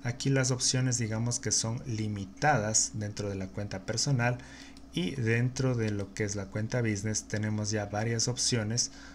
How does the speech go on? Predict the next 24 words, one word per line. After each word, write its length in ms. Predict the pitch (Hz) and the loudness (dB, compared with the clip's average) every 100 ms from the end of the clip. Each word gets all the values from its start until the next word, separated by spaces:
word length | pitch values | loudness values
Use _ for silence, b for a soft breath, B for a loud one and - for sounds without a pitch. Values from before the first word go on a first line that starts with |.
| - 110 | -10 -6
donde 260 | 104 104 | -4 -2
nosotros 480 | 101 98 107 117 107 | -4 -4 -4 -4 -6
podemos 520 | - 95 98 101 - | -4 -4 -2 -4 -4
utilizar, 680 | 104 - 101 101 110 104 - B B B - - | -4 -6 0 2 2 -2 -6 B B B -12 -8
eh, 220 | 104 98 | -6 -4
dependiendo 640 | 98 - 101 101 101 101 104 | -6 -4 -4 -2 -4 -4 -4
de 80 | 101 | -4
lo 160 | 95 | -4
que 120 | 104 | -4
necesitemos 500 | 95 95 - 98 101 | -2 -2 -2 -4 -4
para 260 | - 92 90 | -4 -8 -8
cada 320 | 90 87 87 | -8 -8 -8
caso, 380 | - 90 - - - | -8 -4 -2 -2 -2
¿sí? 260 | 131 139 - - - | -2 -2 -6 -14 -10
Entonces 560 | 101 95 92 90 - | -6 -4 -2 -2 -2
la 200 | 107 107 | -4 -2
primera 480 | 120 127 143 139 143 - | 2 4 4 4 -2 -8
es 100 | 90 | -8
la 100 | 87 | -6
interfaz. 680 | 87 - - - - - - B B B B - | -8 -8 -10 -10 2 2 2 B B B B 2
La 180 | 120 113 | 4 6
segunda 720 | - 120 139 160 104 117 - - - - | 6 4 4 4 4 2 -4 -14 -16 -4
es 240 | 160 151 | 0 0
que 320 | - 139 143 | 4 4 4